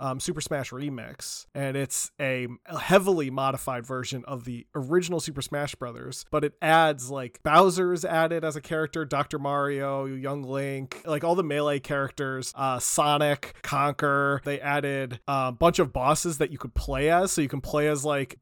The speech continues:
Giga Bowser or the Mad Piano, the evil piano from Super Mario sixty-four.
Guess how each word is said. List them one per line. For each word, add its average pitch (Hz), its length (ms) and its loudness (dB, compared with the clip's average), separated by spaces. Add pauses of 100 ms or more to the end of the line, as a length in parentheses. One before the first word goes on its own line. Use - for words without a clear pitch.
Giga 165 180 4
Bowser 160 460 4
or 147 80 -2
the 139 120 -2
Mad 135 380 -2
Piano, 143 560 0
the 143 240 -6
evil 147 240 -2
piano 139 440 -2
from 143 240 -4
Super 139 220 -6
Mario 135 260 -2
sixty-four. 135 760 -6